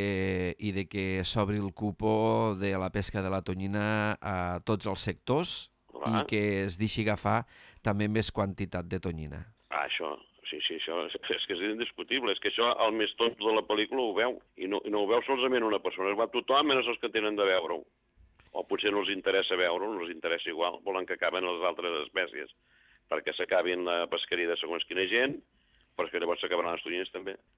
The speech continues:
Speaker 2: No sé si és que tenen interessos creats a la Comunitat Europea o què, però és que no ho entens, perquè això, les ordres sí que els fan els governs de, de les nacions, però, eh, llavors surt de, de, de Brussel·les tot això, les ordres aquestes, però és que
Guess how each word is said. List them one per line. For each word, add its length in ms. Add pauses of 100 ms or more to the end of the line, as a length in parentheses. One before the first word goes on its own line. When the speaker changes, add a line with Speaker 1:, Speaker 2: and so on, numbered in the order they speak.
Speaker 2:
No 80
sé 160
si 100
és 140
que 160
tenen 240
interessos 560
creats 340
a 80
la 160
Comunitat 300
Europea 380
o 100
què, 140 (120)
però 140
és 80
que 80
no 80
ho 80
entens, 380 (500)
perquè 300 (100)
això, 260
les 220
ordres 260
sí 120
que 100
els 320
fan 160
els 160
governs 320
de, 100 (280)
de 160
les 160
nacions, 360 (500)
però, 200 (100)
eh, 300
llavors 260
surt 200
de, 180
de, 140 (180)
de 140
Brussel·les 420
tot 100
això, 240
les 140
ordres 260
aquestes, 320
però 140
és 60
que 80